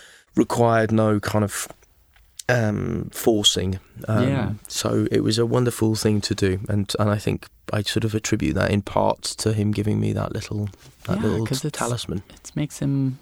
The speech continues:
Speaker 2: not a big, uh, invulnerable, like, far away rock star. Like, he's a human, and I feel like the task facing you guys in this film was to make him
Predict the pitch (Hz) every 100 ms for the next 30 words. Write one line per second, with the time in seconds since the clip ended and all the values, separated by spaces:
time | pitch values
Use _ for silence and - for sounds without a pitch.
0 | _ - - - - - 135 143 131 131
1 | 135 127 - - _ _ - 131 123 117
2 | 120 - - - - 127 123 113 113 110
3 | 107 104 110 117 107 - 120 113 110 107
4 | 107 151 220 - - - - 113 - 120
5 | 113 113 107 107 - - 120 123 139 147
6 | 110 101 110 - - - _ _ _ 123
7 | - 120 - 117 107 - - 117 - -
8 | 117 - 113 104 110 104 107 104 - 120
9 | 113 104 - 101 101 101 - 107 98 101